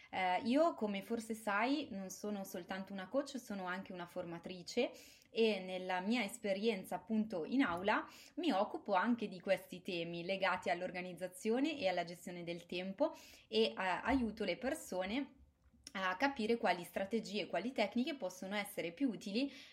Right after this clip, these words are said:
eh, per diventare più efficienti, più efficaci, quindi più performanti, ehm, ad esempio sul lavoro, ma anche nella gestione delle proprie attività personali,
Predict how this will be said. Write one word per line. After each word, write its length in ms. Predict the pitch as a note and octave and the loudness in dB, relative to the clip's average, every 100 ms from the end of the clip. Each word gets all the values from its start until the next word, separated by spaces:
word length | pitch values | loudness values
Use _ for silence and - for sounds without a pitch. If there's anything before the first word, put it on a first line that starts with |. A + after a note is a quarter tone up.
| - | 0
eh, 240 | F#3 F3+ - | 4 4 4
per 140 | A#3+ | 4
diventare 500 | A3 G#3+ A#3 A3+ F3+ | 4 4 2 2 0
più 160 | E3+ G#3+ | -2 -4
efficienti, 600 | G#3+ D4 C#4+ G#3+ A3 A3 | -2 -4 2 2 2 -2
più 140 | - | -6
efficaci, 580 | F#3 - C#4+ D#3 F#3 A#3 | -8 -6 -2 -2 -2 -4
quindi 240 | A3 G3 G3 | -4 -6 -6
più 260 | - B3 | -6 -2
performanti, 1000 | A#3+ A3 - A3 G#3 F3 F3 F3+ A3+ D#4+ - - - | -2 -2 -2 0 0 0 -4 -4 -2 -2 -6 -20 -4
ehm, 760 | F#3 F3 E3+ E3+ E3+ E3 E3 D#3+ | 0 4 2 0 -4 -6 -6 -4
ad 140 | F#3 | -4
esempio 440 | F#3+ G3+ G3 G3 | -2 -2 -2 -6
sul 220 | F3+ G3+ E3+ | -10 -6 0
lavoro, 520 | F3+ G3 G#3 B3+ E4 | 0 2 2 2 0
ma 100 | F#3 | -2
anche 260 | E3+ F#3 F#3 | -4 -4 -6
nella 220 | E3+ E3+ | -2 -2
gestione 400 | F3 - G3 F#3 | -2 -8 -8 -4
delle 220 | E3+ E3 | -4 -4
proprie 420 | - F#3 G#3 E3 | 2 2 2 0
attività 500 | G3+ - F#3 F#3 G3+ | -2 -6 -10 -4 -4
personali, 760 | F#3+ E3+ - F#4 F4 D#3 G3 | -2 -6 -4 -4 -4 -2 -2